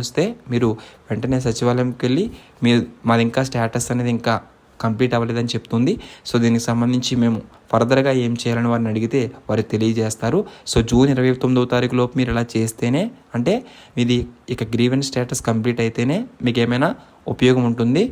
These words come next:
తర్వాత జూలై ఐదో తారీఖున అమౌంట్ వేస్తారు. ఇక్కడ గ్రీవెన్స్ స్టేటస్ కంప్లీట్ అవ్వకపోతే, అంటే మీ కంప్లైంట్ ఇక్కడ సక్సెస్ అవ్వకపోతే మీకు జూలై ఐదో తారీఖున డబ్బులు అయితే పడవు. ప్రతి ఒక్కరు కూడా ఇది దృష్టిలో ఉంచుకోండి. గ్రీవెన్స్ స్టేటస్ ఎవరైతే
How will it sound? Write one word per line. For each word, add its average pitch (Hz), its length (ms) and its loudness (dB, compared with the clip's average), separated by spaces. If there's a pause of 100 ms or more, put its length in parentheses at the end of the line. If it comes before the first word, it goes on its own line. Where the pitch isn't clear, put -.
(200)
తర్వాత 120 340 2 (240)
జూలై 120 220 2 (220)
ఐదో 113 180 0
తారీఖున 123 240 -2
అమౌంట్ 113 220 -4
వేస్తారు. 107 360 -4 (380)
ఇక్కడ 113 120 -2 (120)
గ్రీవెన్స్ 131 360 2
స్టేటస్ 127 380 0
కంప్లీట్ 117 300 -2 (100)
అవ్వకపోతే, 113 500 -2 (140)
అంటే 117 200 -2
మీ 117 60 -2 (100)
కంప్లైంట్ 127 420 -2
ఇక్కడ 127 120 0 (520)
సక్సెస్ 127 360 -2
అవ్వకపోతే 120 500 -2 (220)
మీకు 113 220 -2
జూలై 117 180 2 (160)
ఐదో 117 220 0
తారీఖున 123 320 -4
డబ్బులు 107 220 -2
అయితే 135 200 -2
పడవు. 107 300 -2 (140)
ప్రతి 113 220 -2
ఒక్కరు - 240 -4
కూడా 131 160 2 (360)
ఇది 110 180 2
దృష్టిలో 120 360 2
ఉంచుకోండి. 117 380 -2 (100)
గ్రీవెన్స్ 113 380 0
స్టేటస్ 113 400 -2
ఎవరైతే 120 260 0